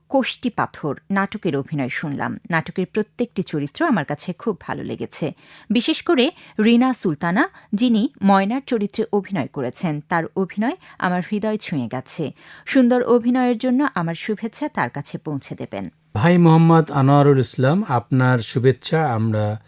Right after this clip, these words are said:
Speaker 2: সংশ্লিষ্ট ব্যক্তিদের কাছে পৌঁছে দেব। আর নাটকের ব্যাপারে আপনার মতামতের জন্য আমাদের পক্ষ থেকে আপনাকে ধন্যবাদ জানাচ্ছি।
Speaker 1: হীরামন শেখ, গোংড়া, রানাবন্ধ, চাপড়া, নদিয়া, পশ্চিমবঙ্গ, ভারত থেকে লিখেছেন,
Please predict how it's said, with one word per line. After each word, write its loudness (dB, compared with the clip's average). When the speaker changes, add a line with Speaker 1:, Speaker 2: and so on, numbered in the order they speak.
Speaker 2:
সংশ্লিষ্ট 0
ব্যক্তিদের -2
কাছে -4
পৌঁছে -2
দেব। 0
আর 0
নাটকের 0
ব্যাপারে 0
আপনার -2
মতামতের -2
জন্য 0
আমাদের 0
পক্ষ -4
থেকে -6
আপনাকে -6
ধন্যবাদ 0
জানাচ্ছি। -12
Speaker 1:
হীরামন 4
শেখ, -2
গোংড়া, 6
রানাবন্ধ, 4
চাপড়া, -2
নদিয়া, 2
পশ্চিমবঙ্গ, -2
ভারত -2
থেকে -6
লিখেছেন, -6